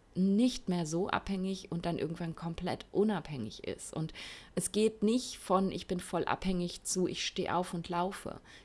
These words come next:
Diese ganzen Zwischenschritte, Köpfchen halten, hinsetzen, krabbeln oder auf dem Boden rutschen und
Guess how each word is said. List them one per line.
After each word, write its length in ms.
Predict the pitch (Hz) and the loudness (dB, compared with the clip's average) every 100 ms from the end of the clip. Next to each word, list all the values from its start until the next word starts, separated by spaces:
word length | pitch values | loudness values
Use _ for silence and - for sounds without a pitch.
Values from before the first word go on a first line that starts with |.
| - | 0
Diese 160 | 175 | 2
ganzen 420 | 180 180 269 247 233 | 4 2 0 -2 -2
Zwischenschritte, 800 | - 233 220 208 - - - - | -2 -2 -2 -2 -4 -6 -6 -8
Köpfchen 680 | - 208 - - 170 151 - | 0 0 0 -6 -6 -6 -8
halten, 600 | 151 131 135 - 117 117 - - - | -4 -2 -4 -4 -6 -6 -10 -16 0
hinsetzen, 1120 | 208 220 220 165 156 - - - 120 110 - - | 6 8 8 6 0 -2 -4 -4 -2 -4 -6 -8
krabbeln 760 | - - 185 185 170 143 127 113 | -8 0 4 6 6 6 2 -2
oder 400 | - 131 123 95 | -2 0 0 -2
auf 140 | - - | -6 -2
dem 180 | 160 151 | -2 2
Boden 240 | 165 170 | 2 2
rutschen 1000 | 156 - 196 190 - - 165 143 123 110 - | 0 0 0 2 2 2 2 2 0 -2 -4
und 260 | - 156 | -2 -2